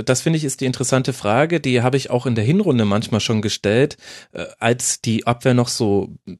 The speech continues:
sattelfest stand und ich's manchmal gar nicht verstehen konnte, denn auf dem Papier ist eine Abwehrreihe, in dem Fall jetzt Bernardo, Upamecano wurde dann ja auch relativ früh schon ausgewechselt, er hat wieder kein so glückliches Spiel gemacht, Willi Orban und dann Halstenberg.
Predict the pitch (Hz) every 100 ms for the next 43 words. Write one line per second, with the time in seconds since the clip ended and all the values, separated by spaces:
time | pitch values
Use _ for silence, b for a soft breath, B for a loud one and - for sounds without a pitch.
0 | - - 131 - 143 123 - 131 - -
1 | - 107 147 196 - 123 120 127 - 120
2 | 151 139 113 123 123 113 - 147 208 220
3 | 107 101 98 101 113 - 113 110 - 139
4 | 175 180 - 113 107 117 151 127 131 131
5 | - 110 117 151 - 135 127 123 - 95
6 | 95 113 151 147 110 127 113 101 107 113
7 | 156 127 117 123 107 113 95 110 101 107
8 | - 98 - 113 104 - 120 - 127 123
9 | 123 - 98 107 - B B B 117 127
10 | 123 - 117 143 143 147 143 139 135 131
11 | - 135 139 135 - 120 123 - 107 139
12 | 156 143 101 110 113 104 110 147 - -
13 | 95 92 123 -